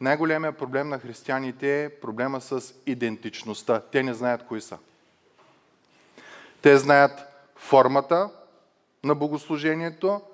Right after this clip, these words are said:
но не знаят функцията. Какво искам да кажа? А, идваме на църква всички в десет. Това е формата. И някои от вас, аз съм запомнил къде сядате.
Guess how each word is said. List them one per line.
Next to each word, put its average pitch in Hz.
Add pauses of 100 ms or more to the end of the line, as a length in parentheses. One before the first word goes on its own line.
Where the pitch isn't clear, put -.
(360)
но 131
не 131
знаят 139
функцията. 143
Какво 123
искам 123
да 113
кажа? 120 (500)
А, 123 (120)
идваме 160
на 143
църква 165
всички 160
в 147
десет. 151
Това 131
е 127
формата. 131 (880)
И 127
някои 147
от 127
вас, 165
аз 156
съм 156
запомнил 143
къде 147
сядате. 147